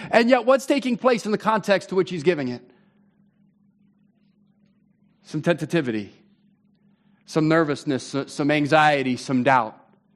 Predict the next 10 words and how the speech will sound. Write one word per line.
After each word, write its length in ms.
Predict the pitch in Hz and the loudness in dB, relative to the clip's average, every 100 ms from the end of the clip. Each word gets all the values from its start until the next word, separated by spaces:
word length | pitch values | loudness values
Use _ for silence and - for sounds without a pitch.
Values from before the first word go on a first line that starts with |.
| _ _ _ _ _ _ _ _ | _ _ _ _ _ _ _ _
"Jesus, 440 | 180 277 359 339 - - _ _ | 0 2 2 -2 -4 -20 _ _
you 140 | 151 311 | 0 4
want 240 | 392 381 | 4 4
us 120 | 440 | 2
to 100 | 339 | 0
do 180 | 247 269 | 2 2
what, 340 | 202 254 - | 4 4 4
where, 300 | 226 269 370 | 4 4 4
with 200 | 392 214 | 2 2
who? 340 | 196 359 466 | 4 2 2